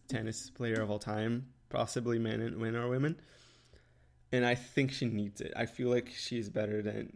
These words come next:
Margaret Court, and I think the times are different. And if she could do it right now, this number would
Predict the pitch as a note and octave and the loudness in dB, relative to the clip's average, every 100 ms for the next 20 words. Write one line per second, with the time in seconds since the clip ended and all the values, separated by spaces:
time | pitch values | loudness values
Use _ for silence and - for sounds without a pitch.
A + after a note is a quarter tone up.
0 | - A2+ - - - - - - A#2 A2+ | -8 -8 -6 -6 -8 -8 -8 -8 -8 -8
1 | B2 B2+ A2+ A#2+ - A#2 A2+ G#2+ F#2+ - | -4 -2 -2 -4 -4 -2 0 -2 -2 -2
2 | C3+ D3+ - A#2 A#2 - - A#2 - - | 0 -2 -2 -4 -4 -4 -6 -8 -6 -6
3 | C3+ - A2+ C#3 D3 D3+ - - _ _ | -2 -2 2 6 6 6 0 -20 _ _
4 | _ _ - A2 A#2 B2 A#2 G#2+ A2+ C#3 | _ _ -4 2 2 2 -2 -2 0 0
5 | E3 - - _ _ _ - _ _ _ | -2 -14 -20 _ _ _ -20 _ _ _
6 | - - A#2 D3 D3 C#3+ C#3 C3+ C#3 C3+ | -20 -20 0 2 2 2 2 4 6 4
7 | - B2 | 2 -2